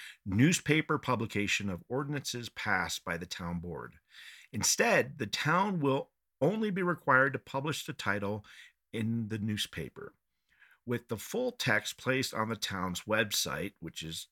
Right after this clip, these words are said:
w w w dot estes dot org, and its, uh, records portal, which is just slash records portal on the end of that. Uh, the second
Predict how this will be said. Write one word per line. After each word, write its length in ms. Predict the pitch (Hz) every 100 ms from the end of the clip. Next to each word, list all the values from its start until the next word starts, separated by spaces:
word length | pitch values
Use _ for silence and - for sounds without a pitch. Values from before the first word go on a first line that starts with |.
| -
w 220 | 87 85
w 240 | 82 80
w 280 | 71 73 82
dot 200 | 85 73
estes 280 | 69 - -
dot 160 | 69
org, 300 | 65 - - - - - - - _
and 480 | 131 135 131 135 117 - _ _ _
its, 680 | 113 113 - - - - - _
uh, 340 | 110 107 104 98
records 380 | 117 151 123 95
portal, 520 | - - 117 76 - - _ _ -
which 180 | 98 -
is 80 |
just 260 | 87 80 -
slash 440 | - 85 82 -
records 320 | - - - -
portal 360 | - - -
on 80 | 57 73
the 100 | 64
end 120 | 50
of 60 | 50
that. 180 | 50 - _ - - - - _
Uh, 240 | 107 110 107
the 100 | 107
second 440 | - - - 175